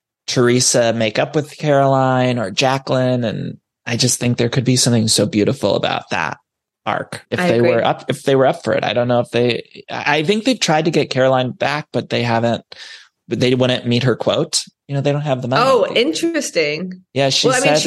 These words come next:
Speaker 2: she, she's wealthy, so that makes <laughs> sense, I guess.
Speaker 1: She, she said in an interview, she said they keep asking her, but she told them, like, "Here's the number I'll come back for." And she didn't say what it was, but I, I don't know where the interview was. I, I hope I'm not making this up, but it happened somewhere, I think.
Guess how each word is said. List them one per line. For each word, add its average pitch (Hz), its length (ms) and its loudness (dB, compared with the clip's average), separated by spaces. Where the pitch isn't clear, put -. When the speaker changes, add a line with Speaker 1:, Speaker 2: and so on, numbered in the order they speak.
Speaker 2:
she, - 120 -20
she's 285 380 -4
wealthy, 185 400 0
so 165 160 -6
that 165 200 0
makes 185 280 -4
<laughs> - 100 -2
sense, 208 320 -6
I - 140 -4
guess. - 260 -8
Speaker 1:
She, - 80 -2
she - 320 0
said 151 240 2
in 165 80 4
an 165 60 2
interview, 147 340 2
she - 180 -2
said 113 220 -2
they 117 160 2
keep - 340 -6
asking 135 440 0
her, 139 180 2
but 127 180 0
she - 160 0
told 117 240 0
them, 120 280 0
like, 107 180 -6
"Here's 117 320 2
the 131 80 0
number 135 300 2
I'll 95 120 0
come - 160 -6
back 92 240 -4
for." - 140 -4
And - 100 -4
she - 140 0
didn't 110 140 0
say 113 100 2
what 110 140 4
it - 80 -2
was, - 340 -2
but - 180 -4
I, - 240 0
I 131 60 0
don't 135 140 2
know 113 100 2
where 110 160 4
the 101 100 2
interview 98 300 0
was. 95 340 -2
I, - 180 -6
I 117 100 -2
hope 123 200 2
I'm 113 80 2
not 113 140 2
making 101 260 -4
this 101 200 -2
up, 101 220 -2
but - 300 -4
it 131 80 2
happened 139 340 0
somewhere, 104 300 0
I 92 100 -2
think. 92 340 -6